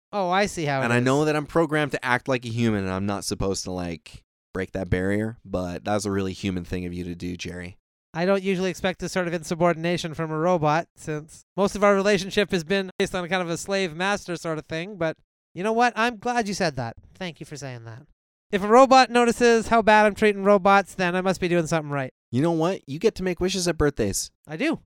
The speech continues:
Speaker 2: The robot community doesn't make wishes. You know what we do? We just age gracefully.
Speaker 1: You don't age.
Speaker 2: Technically, we don't age because of our polynemetic components, but that's just science.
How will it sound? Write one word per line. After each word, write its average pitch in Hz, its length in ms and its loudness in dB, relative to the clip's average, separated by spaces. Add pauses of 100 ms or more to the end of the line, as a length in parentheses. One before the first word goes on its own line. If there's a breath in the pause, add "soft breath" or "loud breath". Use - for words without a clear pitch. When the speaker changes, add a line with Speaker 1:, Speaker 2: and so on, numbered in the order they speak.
Speaker 2:
The 123 80 -6
robot 151 420 0 (720)
community 123 380 -2
doesn't 110 240 -4
make 104 160 -8
wishes. 156 420 -4 (400)
You 107 60 -8
know 110 80 -2
what 110 80 -6
we 123 100 -6
do? 151 240 -6 (180)
We 101 120 -8
just 113 240 -6
age 110 320 -4
gracefully. 95 640 -4
Speaker 1:
You 233 120 -4
don't 330 200 0
age. 208 640 -2
Speaker 2:
Technically, 123 420 -2
we 135 120 2
don't 131 180 0
age 127 240 -2
because 104 240 -4
of 98 120 -6 (100)
our 92 360 -6 (420)
polynemetic 95 760 -6
components, 104 720 -8 (340)
but 107 320 0 (180)
that's 120 160 -8
just - 200 -6
science. 160 500 -8